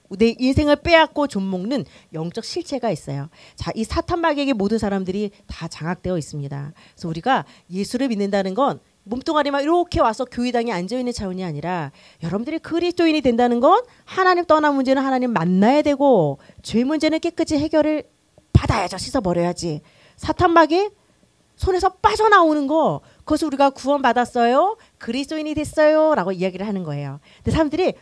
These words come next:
이런 문제가 있는지 몰라. 이거는 이제 세 가지니까 우리가 세 가지 근본적인 문제다 해서 근본 문제라는 표현을 쓰거든요. 근데 사-, 이거 정말 여러분 주위에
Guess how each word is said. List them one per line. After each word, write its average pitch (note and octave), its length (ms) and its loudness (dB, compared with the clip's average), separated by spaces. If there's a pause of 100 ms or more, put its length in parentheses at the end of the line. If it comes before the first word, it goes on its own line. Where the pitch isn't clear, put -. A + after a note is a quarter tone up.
이런 D4+ 240 6
문제가 C#4 320 2
있는지 A#3 260 0
몰라. D3+ 280 -2
이거는 G#3+ 220 -2
이제 A#3 100 -4
세 E4+ 180 -4
가지니까 D#4 400 -2
우리가 A3+ 180 -2
세 C4+ 200 -4
가지 C4 500 -2
근본적인 C4+ 960 0
문제다 C#4 480 4
해서 A#3 300 2 (200)
근본 F#3 400 0
문제라는 C4 380 2
표현을 F#3+ 240 -6
쓰거든요. D#3+ 580 -6 (320)
근데 A3 160 -6
사-, - 60 -8 (260)
이거 C#4+ 380 0 (380)
정말 B3+ 340 2
여러분 F#3+ 240 0
주위에 G#3+ 520 -4